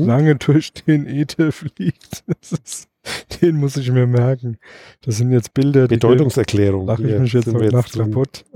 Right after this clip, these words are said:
Speaker 1: <laughs>
Speaker 2: Nominativ, der Äther, Plural.
Speaker 1: Also wir,
Speaker 2: Die
Speaker 1: wir,
Speaker 2: Äther,
Speaker 1: wir, wir schreiben da mal was
Speaker 2: Genitiv
Speaker 1: zusammen und
Speaker 2: des
Speaker 1: schicken da mal einen Link
Speaker 2: Äthers,
Speaker 1: zu, oder?
Speaker 2: der Äther, dem Äther, den
Speaker 1: Übrigens
Speaker 2: Äthern.
Speaker 1: der Text, ne? Der, der, dieser,
Speaker 2: Akkusativ,
Speaker 1: diese,
Speaker 2: den
Speaker 1: dieses,
Speaker 2: Äther.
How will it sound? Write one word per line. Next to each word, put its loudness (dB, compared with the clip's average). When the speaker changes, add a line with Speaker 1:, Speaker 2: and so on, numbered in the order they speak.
Speaker 1:
<laughs> -8
Speaker 2:
Nominativ, -2
der -6
Äther, -6
Plural. -2
Speaker 1:
Also 0
wir, 6
Speaker 2:
Die 0
Speaker 1:
wir, 2
Speaker 2:
Äther, 0
Speaker 1:
wir, 0
wir 0
schreiben 0
da 4
mal 4
was 6
Speaker 2:
Genitiv 2
Speaker 1:
zusammen 4
und 4
Speaker 2:
des 2
Speaker 1:
schicken 2
da 4
mal 4
einen 6
Link 4
Speaker 2:
Äthers, -6
Speaker 1:
zu, -4
oder? 0
Speaker 2:
der 4
Äther, 0
dem 4
Äther, 0
den 0
Speaker 1:
Übrigens 2
Speaker 2:
Äthern. 4
Speaker 1:
der 4
Text, -2
ne? 4
Der, 2
der, 2
dieser, 0
Speaker 2:
Akkusativ, 2
Speaker 1:
diese, 4
Speaker 2:
den 4
Speaker 1:
dieses, 0
Speaker 2:
Äther. 0